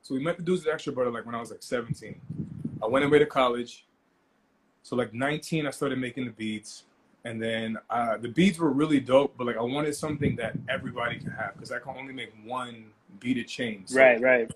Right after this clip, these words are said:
Speaker 1: with the beaded chains, I was, like, my whole concept with that was I was trying to give it the whole energy that S B's had. So, like, I would name them, like,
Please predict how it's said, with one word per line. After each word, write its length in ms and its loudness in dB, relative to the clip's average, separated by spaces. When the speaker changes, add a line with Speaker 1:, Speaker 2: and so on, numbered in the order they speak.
Speaker 1:
with 100 -8
the 60 -2
beaded 300 6
chains, 520 2
I 40 2
was, 300 0
like, 260 -2
my 120 2
whole 140 6
concept 460 -2
with 120 -8
that 220 0
was 280 -2
I 60 -6
was 120 -2
trying 240 0
to 60 -2
give 300 -2
it 80 -12
the 80 -12
whole 280 -12
energy 340 -6
that 140 -8
S 140 -6
B's 280 2
had. 220 0
So, 120 -12
like, 120 -6
I 60 0
would 180 -4
name 320 -8
them, 240 -6
like, 280 -10